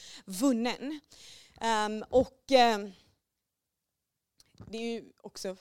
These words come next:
tillsammans vi säkerställer att vinna den här kampen. För det är inte så att det här kommer komma av sig självt.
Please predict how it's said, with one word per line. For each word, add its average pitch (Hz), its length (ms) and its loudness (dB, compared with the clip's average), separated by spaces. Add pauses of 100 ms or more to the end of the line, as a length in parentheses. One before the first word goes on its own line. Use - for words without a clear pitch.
(360)
tillsammans 214 560 -4
vi 185 80 -10
säkerställer 180 720 -10
att - 340 -14
vinna 196 320 -8
den 220 160 -4
här 190 120 -8
kampen. 190 460 -12
För 240 120 -8
det 262 80 2
är 330 280 6
inte 254 260 -4
så 226 120 -4
att 202 120 -2
det 233 60 2
här 220 100 -4
kommer 233 240 -4
komma 226 240 -2
av 202 40 -4
sig 214 180 -4
självt. 226 320 -4